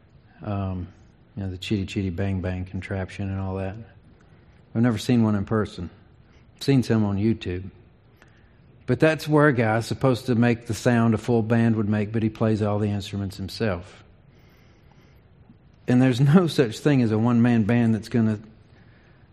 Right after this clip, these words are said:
compete with a hundred and one strings, right? Uh, even if one man could play all one hundred and one pieces. It's just not gonna be the same. God didn't ever design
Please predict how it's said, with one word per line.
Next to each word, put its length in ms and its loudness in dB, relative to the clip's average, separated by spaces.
compete 520 2
with 460 0
a 40 -12
hundred 240 2
and 80 2
one 160 4
strings, 680 0
right? 260 -2
Uh, 200 0
even 340 4
if 320 0
one 220 4
man 220 4
could 180 -2
play 220 2
all 200 2
one 140 2
hundred 240 2
and 80 2
one 160 2
pieces. 580 -6
It's 100 -12
just 240 -6
not 200 0
gonna 160 0
be 180 -4
the 180 -10
same. 440 -2
God 280 -4
didn't 220 2
ever 200 0
design 720 0